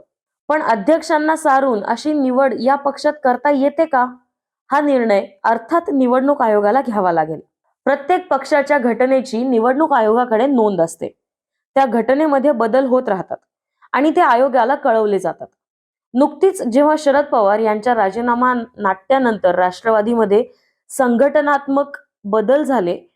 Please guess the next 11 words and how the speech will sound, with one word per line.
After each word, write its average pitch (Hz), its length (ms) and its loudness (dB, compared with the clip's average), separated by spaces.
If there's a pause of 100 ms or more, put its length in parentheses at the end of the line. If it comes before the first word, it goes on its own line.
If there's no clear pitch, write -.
(320)
तेव्हा 311 240 0
या 254 260 2
प्रक्रियेत 262 560 -2 (160)
काहीही 240 380 0
बदल 254 340 2
झाला 262 320 2
का, 208 240 0 (500)
याबद्दलची 262 680 0
माहिती 240 360 -2
उपलब्ध 220 440 -2
नाही 175 320 -2